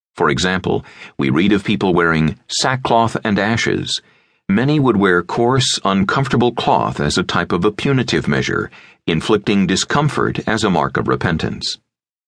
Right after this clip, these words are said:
Some might also take ashes and spread them on their clothes or across their foreheads. This ritualistic process was a sign of self-abasement. For example,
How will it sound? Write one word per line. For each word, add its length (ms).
Some 280
might 200
also 260
take 320
ashes 480
and 180
spread 300
them 140
on 100
their 140
clothes 500
or 160
across 380
their 160
foreheads. 640
This 340
ritualistic 720
process 520
was 220
a 80
sign 380
of 100
self-abasement. 920
For 120
example, 560